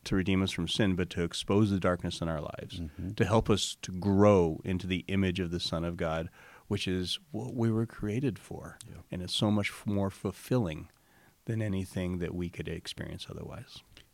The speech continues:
Speaker 2: And I think there's a freeing that happens, um, in all aspects of our life. The sooner we address the issues that are going on,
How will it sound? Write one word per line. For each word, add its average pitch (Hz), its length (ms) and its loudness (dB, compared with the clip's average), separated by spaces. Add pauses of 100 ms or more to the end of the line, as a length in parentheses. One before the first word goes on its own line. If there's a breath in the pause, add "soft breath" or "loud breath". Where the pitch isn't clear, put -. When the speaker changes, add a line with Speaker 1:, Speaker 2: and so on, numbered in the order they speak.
(120)
Speaker 2:
And 98 80 0
I 98 80 2
think 101 200 0
there's 95 200 4
a 82 120 0
freeing 113 840 0 (460 soft breath)
that 98 140 -2
happens, 98 760 -4 (220)
um, 87 440 -4 (880)
in 92 120 0
all 117 260 4
aspects 104 480 -2
of 90 100 0
our 87 160 2
life. 82 440 -2
The 92 100 -2
sooner 123 400 4
we 107 180 4
address 95 580 0
the 92 220 -4
issues 107 340 -2
that 82 100 -2
are 80 60 -4
going 87 400 -2
on, 78 280 -6